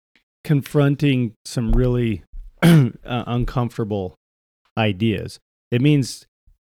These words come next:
the possibility that these institutions that are kind of bedrock of our society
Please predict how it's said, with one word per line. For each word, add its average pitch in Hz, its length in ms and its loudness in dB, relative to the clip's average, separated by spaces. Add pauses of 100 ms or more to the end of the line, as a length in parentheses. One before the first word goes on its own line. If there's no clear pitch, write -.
(140)
the 135 80 -2
possibility 123 880 0
that 101 220 -4
these 113 200 -2
institutions 117 1000 -4
that 107 140 -4
are 98 240 -4
kind 117 260 -6
of 95 120 -8
bedrock 110 680 -2 (280)
of 104 160 -8
our 92 120 -6
society 110 640 -4